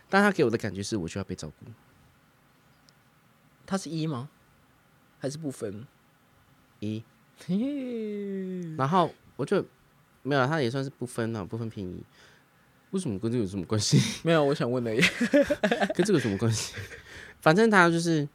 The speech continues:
Speaker 1: 他就是一直给我呈现一种他很，很，很虚弱。然后他有一天，有一天他突然跟我讲说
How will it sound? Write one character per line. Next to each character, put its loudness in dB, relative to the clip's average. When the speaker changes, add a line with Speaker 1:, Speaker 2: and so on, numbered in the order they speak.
Speaker 1:
他 4
就 0
是 0
一 2
直 -6
给 0
我 2
呈 -4
现 -2
一 -2
种 -4
他 -2
很， 0
很， -6
很 -8
虚 -4
弱。 0
然 10
后 10
他 4
有 6
一 4
天， 0
有 2
一 -2
天 0
他 0
突 0
然 0
跟 -2
我 -2
讲 -4
说 -4